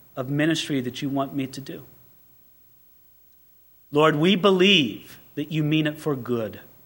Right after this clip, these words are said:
that you mean it for good for this congregation.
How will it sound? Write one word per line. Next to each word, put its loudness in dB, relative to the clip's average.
that -14
you 0
mean 2
it -6
for -6
good 0
for -8
this -6
congregation. -10